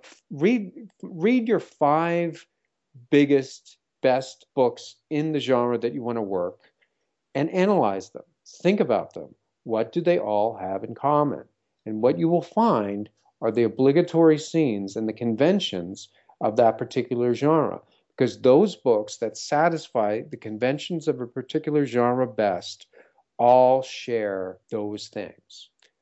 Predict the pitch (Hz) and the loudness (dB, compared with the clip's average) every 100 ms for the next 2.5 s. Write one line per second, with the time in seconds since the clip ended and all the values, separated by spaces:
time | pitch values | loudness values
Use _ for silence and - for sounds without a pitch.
0 | - - 139 117 113 - - 127 127 - | -20 -2 2 2 2 -14 -6 -2 -2 -2
1 | - 127 - 151 147 135 127 117 117 117 | -6 -4 4 6 6 4 0 -4 -4 -2
2 | 113 110 127 113 - | -2 -2 -6 -12 -14